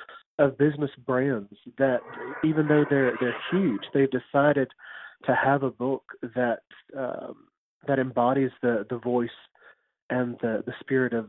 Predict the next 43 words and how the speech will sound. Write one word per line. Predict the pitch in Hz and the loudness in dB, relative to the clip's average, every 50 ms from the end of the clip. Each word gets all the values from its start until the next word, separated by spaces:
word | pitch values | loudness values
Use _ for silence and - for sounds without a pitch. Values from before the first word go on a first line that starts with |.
| - | -6
of | - - 127 113 - | -4 -2 -2 -2 -2
their | 117 113 - | -4 -4 -4
founder. | - 123 117 110 104 104 101 104 - - | -2 -2 -2 -2 -4 -6 -8 -6 -2 0
So | 139 | 0
I'm | 135 135 - | 0 0 0
thinking | 147 143 139 - - 135 131 127 - 120 | -2 -2 -2 -2 -4 -6 -6 -4 -2 0
of, | 123 123 117 - - | 0 0 0 -2 -2
uh, | 120 117 110 107 104 101 98 - - - - _ - - _ _ _ _ _ _ _ _ _ _ _ _ _ _ _ - | 0 0 0 0 -2 -4 -6 -10 -14 -20 -20 _ -20 -20 _ _ _ _ _ _ _ _ _ _ _ _ _ _ _ -10
I'm | 139 135 - | -8 -6 -4
thinking | 151 139 135 - 139 135 131 135 | -4 -4 -4 -4 -6 -4 -2 0
of, | 135 135 127 120 - - | 0 0 0 -2 -4 -4
um, | 123 120 113 110 110 107 104 104 101 - - _ _ _ _ - - | -2 0 0 0 -2 -2 -4 -6 -10 -14 -18 _ _ _ _ -2 2
Tony | 151 151 147 139 - - - - | 2 4 4 2 0 -2 0 2
C | 143 139 156 175 170 - - | 4 4 4 2 -2 -2 -2
and | 143 139 135 131 | 0 0 0 0
the, | - 135 131 131 123 123 120 135 | 0 2 2 2 2 2 0 0
the | 127 123 - | -2 -2 0
founder | - 127 131 131 127 120 120 | 2 2 2 4 4 2 0
of, | 117 110 | 0 0
of, | 113 123 120 120 - _ - | -2 -2 -2 -2 -4 _ -6
of | 131 120 113 - - | -4 -4 -4 -2 -2
Zappos. | 123 117 117 - 143 147 151 156 - - | -2 0 0 0 0 0 0 -2 -2 0
You | 160 | 2
know, | 160 156 | 2 2
he | 147 151 139 | 2 0 0
could | - 165 151 | 2 4 4
have | 147 135 127 | 4 4 4
written | 135 147 156 - 139 139 131 - _ _ _ - - - - _ _ _ - | 4 4 4 4 0 -6 -6 -8 _ _ _ -20 -20 -20 -20 _ _ _ -4
this | 131 139 139 131 120 - - | 0 2 4 4 2 0 0
academic | 127 127 131 - 131 - 139 143 170 160 - - | 0 0 0 0 -2 0 0 2 2 2 0 0
book, | - 117 113 107 _ - | -4 -4 -4 -4 _ -4
but | 131 120 | -4 0
he | 135 135 | 0 0
wrote, | 127 127 139 139 135 135 - - - - - - - | 0 2 4 4 2 2 0 -6 -18 -18 -16 -10 -8
uh, | 127 123 120 117 110 107 107 107 - _ _ _ _ _ _ _ _ _ _ _ 139 | -6 -4 -4 -4 -4 -4 -6 -10 -14 _ _ _ _ _ _ _ _ _ _ _ -4
y-, | 135 123 - | -2 -2 -2
you | 139 | 0
know, | 135 131 127 | 0 0 0
this, | 120 135 123 - - | 0 -2 -4 -2 -2
this | 135 135 - - 110 107 | -2 -2 -2 -2 -4 0
very | 131 139 139 139 135 131 127 123 - _ - - - - | 2 2 2 2 2 0 -2 -4 -8 _ -16 -10 -2 0
personal | 160 165 - - - 127 123 113 107 | 0 0 0 -2 -4 -2 -2 -2 -2
book, | - 107 101 98 - | -2 -4 -4 -4 -6